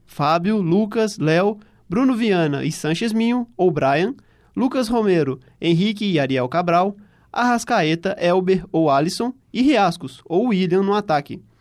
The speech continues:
O técnico será Ricardo Pérez, já que Paulo Bento está suspenso. Já o Botafogo vai a campo com Elton Leite, Luiz Ricardo,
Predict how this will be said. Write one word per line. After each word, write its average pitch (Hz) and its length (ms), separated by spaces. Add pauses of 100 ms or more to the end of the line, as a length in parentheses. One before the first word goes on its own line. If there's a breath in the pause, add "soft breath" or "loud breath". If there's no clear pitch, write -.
(380 loud breath)
O 180 100
técnico 254 500
será 202 280
Ricardo 156 420
Pérez, 247 460 (200 soft breath)
já 160 140
que 160 100
Paulo 208 280
Bento 202 340
está 208 260
suspenso. 180 560 (520 soft breath)
Já 151 160
o 143 40
Botafogo 214 640
vai 190 200
a 180 60
campo 151 340
com 147 280 (160)
Elton 175 380
Leite, 202 460
Luiz 185 400
Ricardo, 180 560